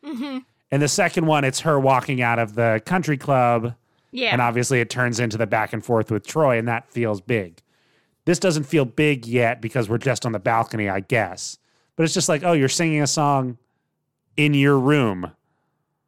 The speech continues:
Speaker 2: Okay.
Speaker 1: Yeah, it's the big feeling balcony.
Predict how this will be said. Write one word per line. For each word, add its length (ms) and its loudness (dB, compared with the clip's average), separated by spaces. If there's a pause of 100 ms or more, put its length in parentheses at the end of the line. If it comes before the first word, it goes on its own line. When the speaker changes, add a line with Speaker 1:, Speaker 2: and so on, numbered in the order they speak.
(1500)
Speaker 2:
Okay. 640 0 (1800)
Speaker 1:
Yeah, 440 -2
it's 500 -10 (1120)
the 160 -8
big 320 -6
feeling 720 -4
balcony. 880 -6